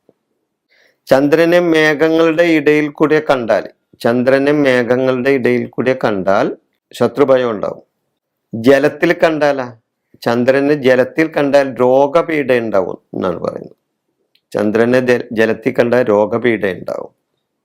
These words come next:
വൃക്ഷത്തിലിടയിലൂടെ കണ്ടാലോ ദ്രവ്യനഷ്ടം ഉണ്ടാവും. വൃക്ഷത്തിൻ്റെ ഇടയിലൂടെ കണ്ടാൽ ദ്രവ്യനഷ്ടം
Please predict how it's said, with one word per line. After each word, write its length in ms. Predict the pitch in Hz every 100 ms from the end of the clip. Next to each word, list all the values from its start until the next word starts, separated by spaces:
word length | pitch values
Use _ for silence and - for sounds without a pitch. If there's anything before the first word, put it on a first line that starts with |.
| _ _ _ _ - _ _ -
വൃക്ഷത്തിലിടയിലൂടെ 1400 | 135 135 - 170 170 - 170 165 156 151 156 160 160 156
കണ്ടാലോ 560 | 165 156 151 151 147 135 _ _ _ _ _ _ _ _ _ _ _ _ _ -
ദ്രവ്യനഷ്ടം 960 | 117 139 151 143 151 190 175 - - 139
ഉണ്ടാവും. 380 | 107 92 - - _ _ _ -
വൃക്ഷത്തിൻ്റെ 920 | 120 127 - 143 - 143 135 147 190 -
ഇടയിലൂടെ 840 | 131 123 139 147 151 143 131 151 160
കണ്ടാൽ 340 | 120 92 - - _ _ _ _ _ -
ദ്രവ്യനഷ്ടം 960 | 110 127 120 143 147 135 - 127 -